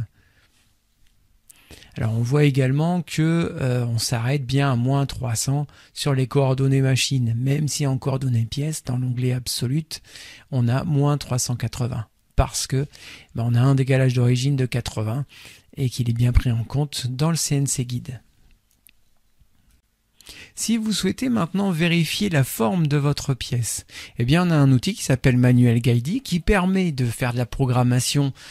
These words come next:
euh, sans utiliser le langage iso ou en utilisant un minimum de langage iso, mais en s'appuyant en fait sur la création de, de, de formes et l'utilisation de cycles spécifiques à Manuel Guidi.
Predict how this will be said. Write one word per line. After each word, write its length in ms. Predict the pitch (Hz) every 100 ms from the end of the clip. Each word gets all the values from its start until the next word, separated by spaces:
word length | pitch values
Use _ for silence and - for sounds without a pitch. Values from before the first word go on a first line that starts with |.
| - -
euh, 100 | 123
sans 300 | 117 - 156
utiliser 440 | 143 131 143 135 147
le 340 | 127 113 113
langage 440 | 110 117 120 117 120
iso 280 | 127 190 269
ou 160 | 131
en 160 | 113 110
utilisant 440 | 117 - 127 127
un 60 | 120
minimum 460 | 120 123 131 131 120
de 80 | 120
langage 400 | 113 117 110 127
iso, 280 | 110 151 240 - - - - -
mais 80 |
en 100 | 110
s'appuyant 540 | 107 - 113 - 123 127
en 80 | 120
fait 200 | 120 -
sur 120 | 107
la 100 | 104
création 580 | - 110 107 - 127 123
de, 240 | 110 101
de, 200 | - 98
de 120 | 107 110
formes 600 | - 135 151 147 135 127 - - -
et 260 | - 120 113
l'utilisation 580 | 117 117 123 120 - 120
de 120 | 113
cycles 340 | 113 127 123
spécifiques 680 | 117 - 120 117 - 139 127
à 60 | 117
Manuel 400 | 113 113 113 113
Guidi. 400 | 120 110 139